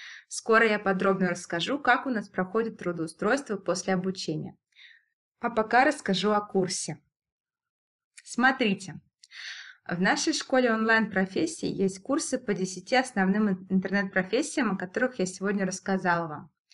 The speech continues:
Создатель видеороликов, интернет-маркетолог, создатель сайтов, продвиженец сайтов, личный помощник, дизайнер, копирайтер, эс эм эм-менеджер, оператор колл-центра,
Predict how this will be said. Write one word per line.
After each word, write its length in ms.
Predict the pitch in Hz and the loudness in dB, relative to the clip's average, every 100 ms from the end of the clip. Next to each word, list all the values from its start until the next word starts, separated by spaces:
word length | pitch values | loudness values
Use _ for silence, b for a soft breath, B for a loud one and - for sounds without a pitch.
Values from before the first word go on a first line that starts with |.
| B B B | B B B
Создатель 640 | - - 180 175 208 - 160 | -12 -6 0 2 2 0 -8
видеороликов, 800 | - - 180 247 330 330 262 - | -8 -6 0 2 2 2 -2 -4
интернет-маркетолог, 1200 | - 170 175 190 190 196 - - - 247 294 302 - | -12 -8 0 0 0 -10 -16 -14 0 4 4 2 -4
создатель 720 | - 180 175 196 190 - 156 | -14 -8 0 0 0 -10 -18
сайтов, 640 | - - 254 330 - 254 _ - | -6 2 4 4 -2 -10 _ -4
продвиженец 760 | 190 185 165 - 196 254 269 | -4 -4 -8 -4 -2 -2 -6
сайтов, 500 | - 262 262 254 - _ | -4 2 2 0 -12 _
личный 420 | - 175 180 - 170 | -10 -10 -8 -10 -8
помощник, 760 | - 156 160 254 - 277 277 - | -6 -4 -2 -2 -2 -6 -8 -10
дизайнер, 680 | 180 175 170 220 277 277 - _ | -8 -2 0 4 4 4 -2 _
копирайтер, 800 | - - 151 165 214 254 - - B B B B _ | -20 -6 0 4 4 2 -4 -6 B B B B _
эс 200 | 185 - | -8 0
эм 140 | 185 | 0
эм-менеджер, 720 | 170 165 165 233 285 247 247 247 B B B | 0 -2 2 2 2 2 -2 -2 B B B
оператор 580 | 170 - 202 202 180 - | -16 0 2 2 0 -10
колл-центра, 840 | _ 160 - - 247 285 262 240 | _ -16 -12 -2 0 2 0 -2